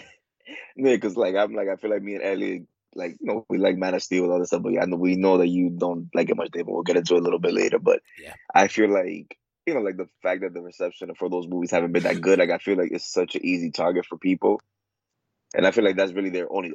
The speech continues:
Speaker 1: argument, 'cause, like, people, like, when you talk, like, when we, like, when I talk this whole conversation, I like to say, "Oh, okay, don't talk about M C U movies." You know, then you got Daredevil, you got Ghost Rider, you got Blade Trinity. Like,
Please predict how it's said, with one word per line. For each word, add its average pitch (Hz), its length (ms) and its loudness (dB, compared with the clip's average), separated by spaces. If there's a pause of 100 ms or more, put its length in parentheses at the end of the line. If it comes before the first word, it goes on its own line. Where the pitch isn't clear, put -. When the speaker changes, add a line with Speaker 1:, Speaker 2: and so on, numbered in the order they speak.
(140)
Speaker 1:
argument, 90 400 -4
'cause, 85 180 -10
like, 92 280 -4
people, 95 360 2
like, 85 180 4
when 90 120 -2
you 90 160 0
talk, 98 320 2 (260)
like, 92 120 -4
when 98 100 -4
we, 104 160 -4
like, 90 200 2 (360)
when 92 180 -4
I 92 60 0
talk 104 240 0
this 95 100 -4
whole 95 120 -2
conversation, 90 400 -4
I - 20 -6
like 92 200 -4
to 82 80 -16
say, 90 180 -2
"Oh, 87 140 0
okay, 87 280 -6 (580)
don't 95 200 -2
talk 95 160 2
about 85 500 -2
M 95 100 0
C 98 140 -8
U 107 160 -2
movies." 87 460 -12 (400)
You - 80 -4
know, - 100 -8
then 95 100 -2
you 90 100 -2
got - 360 0
Daredevil, 87 420 2
you 85 60 -2
got - 160 -2
Ghost 90 280 0
Rider, - 280 -6
you 82 80 -8
got 87 140 -2
Blade 87 200 -2
Trinity. 90 380 0
Like, 95 340 -4